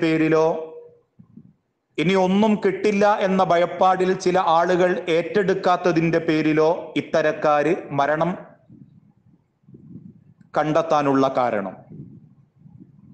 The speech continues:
ആ വാർത്തകൾ നമ്മൾക്ക് രസകരമായി അനുഭവപ്പെടുന്നുണ്ടെങ്കിൽ അതേ മാനസികാവസ്ഥയിൽ ജീവിക്കുന്ന ഒട്ടനവധി ആളുകൾ ഇന്ന് നമ്മളെ കൂട്ടത്തിലുണ്ട്.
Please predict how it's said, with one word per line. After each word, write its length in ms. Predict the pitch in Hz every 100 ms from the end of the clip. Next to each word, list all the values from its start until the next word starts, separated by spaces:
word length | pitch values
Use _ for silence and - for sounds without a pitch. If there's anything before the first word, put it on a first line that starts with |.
| - - _ _ _ _ - - - - _ _ 160
ആ 20 | 214
വാർത്തകൾ 440 | 196 202 208 214 220 208
നമ്മൾക്ക് 360 | 196 202 202 208
രസകരമായി 640 | 175 202 196 208 196 190 196 165
അനുഭവപ്പെടുന്നുണ്ടെങ്കിൽ 1080 | 175 185 190 190 180 170 160 143 127 113 95 - _ - _ _ _ _ _ _ _ _ _ _ - - - - 160
അതേ 260 | 190 208 226 240 -
മാനസികാവസ്ഥയിൽ 1120 | 180 185 202 208 208 190 190 190 190 190 185 180 147
ജീവിക്കുന്ന 560 | 170 175 170 175 165 160 170 - - -
ഒട്ടനവധി 800 | 156 160 - 208 190 175 180 175 190 - 151
ആളുകൾ 380 | 156 156 147 156 185 - 147
ഇന്ന് 180 | 147 151 143
നമ്മളെ 320 | 143 156 156 139
കൂട്ടത്തിലുണ്ട്. 680 | 131 135 117 127 117 98